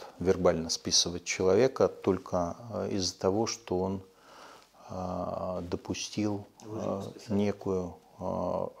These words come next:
Speaker 1: ошибку.
Speaker 2: Мгм.
Speaker 1: А, я, а, м,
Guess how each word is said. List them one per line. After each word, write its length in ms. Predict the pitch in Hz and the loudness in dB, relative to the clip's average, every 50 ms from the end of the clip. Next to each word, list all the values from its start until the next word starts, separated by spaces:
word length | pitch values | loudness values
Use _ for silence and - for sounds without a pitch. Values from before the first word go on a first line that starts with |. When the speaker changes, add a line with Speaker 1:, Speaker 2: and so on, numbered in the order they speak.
| - | -2
Speaker 1:
ошибку. 460 | - 110 - - - - - - - - - _ _ _ _ _ _ | 0 0 2 0 -2 -2 -4 -10 -18 -18 -20 _ _ _ _ _ _
Speaker 2:
Мгм. 120 | 113 107 107 107 104 101 - - - - - - _ _ _ _ - | -20 -20 -18 -18 -18 -18 -18 -20 -20 -20 -20 -20 _ _ _ _ -2
Speaker 1:
А, 420 | - 92 90 90 90 92 87 90 92 95 | 0 0 2 2 0 0 -2 -6 -6 -6
я, 560 | 92 87 85 98 107 110 113 113 104 110 110 - - - - - | -6 -4 2 6 6 8 8 6 4 2 -4 -10 -18 -20 -16 -10
а, 180 | 107 98 98 95 - - - - | -8 -6 -6 -6 -8 -14 -14 -10
м, 720 | 101 95 95 92 95 98 98 95 98 92 92 98 98 95 | -8 -6 -6 -6 -6 -6 -6 -6 -6 -8 -8 -10 -12 -16